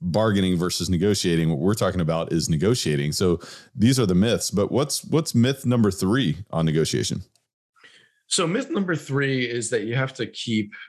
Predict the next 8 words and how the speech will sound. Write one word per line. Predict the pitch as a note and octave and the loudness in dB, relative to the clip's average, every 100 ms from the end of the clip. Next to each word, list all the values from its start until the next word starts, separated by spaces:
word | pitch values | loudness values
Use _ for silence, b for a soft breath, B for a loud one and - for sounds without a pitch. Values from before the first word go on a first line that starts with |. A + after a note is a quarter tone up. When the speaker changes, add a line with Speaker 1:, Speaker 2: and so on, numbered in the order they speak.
| - | -4
Speaker 2:
emotions | A2 G#2+ G#2 - G2+ G2 | 0 2 0 0 -2 -2
out | G2+ | 0
of | G2 F2+ F2+ - | 0 -2 -8 -10
negotiation. | G2 F#2 E2+ F2+ D#2+ - - _ _ B B B | -6 -4 -4 -4 -4 -6 -8 _ _ B B B
Now, | - B2+ A#2+ - | -4 -4 -4 -6
most | C3+ D#3+ A3 - | -2 0 0 -2
people, | C3+ B2 A2+ F2+ - | -4 -2 -4 -4 -4
like, | B2 | -4